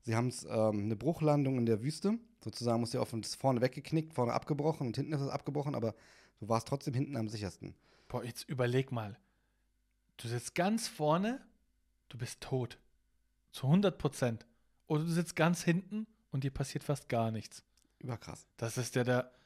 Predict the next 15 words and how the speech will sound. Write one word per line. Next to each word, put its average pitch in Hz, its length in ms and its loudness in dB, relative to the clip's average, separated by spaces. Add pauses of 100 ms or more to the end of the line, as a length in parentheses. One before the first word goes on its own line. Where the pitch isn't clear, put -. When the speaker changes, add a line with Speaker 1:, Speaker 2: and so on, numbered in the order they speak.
(100)
Speaker 2:
was 120 200 -2
das - 180 -4
für 139 80 -2
ein 135 40 -4
Unterschied 165 500 -2
ist. 110 220 -12 (220)
Speaker 1:
Heftig, 95 340 -6
oder? 123 160 -2 (360)
Und - 80 -16
vor 135 100 -4
allem, 139 80 2
was 123 140 2
daraus 120 260 4
noch 113 180 -4
resultiert? 110 460 -4